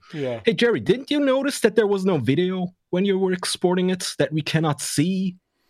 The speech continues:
Speaker 1: This guy
Speaker 2: what you're
Speaker 1: puts
Speaker 2: talking
Speaker 1: out,
Speaker 2: about?
Speaker 1: this guy puts out so much content that I don't think he cares.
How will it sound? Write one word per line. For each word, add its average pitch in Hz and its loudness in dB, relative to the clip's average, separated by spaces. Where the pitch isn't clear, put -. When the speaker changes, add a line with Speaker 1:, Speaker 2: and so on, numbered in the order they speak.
Speaker 1:
This 202 -2
guy 269 2
Speaker 2:
what 214 2
you're 185 4
Speaker 1:
puts - -4
Speaker 2:
talking 180 2
Speaker 1:
out, 175 0
Speaker 2:
about? 175 -2
Speaker 1:
this 185 -4
guy 262 0
puts 226 -4
out 165 -2
so - -2
much 175 -4
content 156 -2
that 147 0
I 143 0
don't 175 -2
think 185 -6
he 160 -10
cares. 165 -4